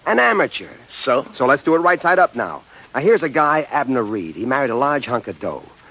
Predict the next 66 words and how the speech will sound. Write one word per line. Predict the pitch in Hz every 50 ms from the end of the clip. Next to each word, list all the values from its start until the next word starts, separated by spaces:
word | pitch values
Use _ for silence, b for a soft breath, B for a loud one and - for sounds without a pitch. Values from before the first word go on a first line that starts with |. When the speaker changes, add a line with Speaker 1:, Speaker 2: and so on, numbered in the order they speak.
| B B B -
Speaker 1:
But | 131
he | 143 131
can't | - 156 175 180 -
reach | 151 160 156 - -
too | - 160
much | 151 160 151 -
of | 120 95
it | 92
because | 85 127 - - 123 113 110
she's | - - 151 151 -
frugal. | - - 247 277 254 165 - 92 73 78 78 -
Speaker 2:
So? | - - - 107 92 92 - -
Speaker 1:
So | - - 143 147
at | 147
the | -
suggestion | 120 - 139 - 208 202 - - 156
of | 131
a | 131 117
friend | - 185 170 139
of | 110
his, | 104 101 92 -
Miss | 120 135 -
Sandra | - - - 165 160 175 175 165 156 156
Mantell, | 147 127 120 123 120 117 117 - - 117 92 85 90 98 95 B B B B
and | 101 123 139 139
you'll | 143 147 135
find, | 127 - 180 185 196 185 147 123
I'm | 117 107 107
sure, | 104 - - 123 113 110
with | 113 110 92
a | 104
good | 101 101 147 139 110
deal | 135 123 113
of | 110 107 -
digging, | 147 131 120 117
that | 110 107 - -
those | 160 151 131
two | - - 147
had | 135 120
a | 107
close | - - - 190 165 117 -
sub | - - 135 113 101
rosa | 160 180 160 123 120 117
association. | 107 - 165 151 127 - 131 151 196 185 - - 160
Speaker 2:
Well, | 160 151 147 156
never | 180 190 196 190
Speaker 1:
And | 175 160
Speaker 2:
mind | 160 160 156 147 143 131
what | 131 131 120
I'll | 113 104 95 92
find | - - 117 113 110 107 107 117
out. | 127 127 120 117 110
Let's | 151 175 - - -
get | - 139 135 139
this | - 139 139 131 - -
over | 104 104 101 90 98
with | 92 90 90 90
first. | - - - - - 120
Speaker 1:
On | 127 131 135 131 120
her | 107 143 147 156 156
suggestion, | 143 - - 143 123 104 131 127 120 - - 139 135
they | 131 117 110
figured | - - 139 131 123 127 120
out | 120 120 120
a | 117 107
beauty. | 90 123 131 131 127 120 101 80 73 71 - -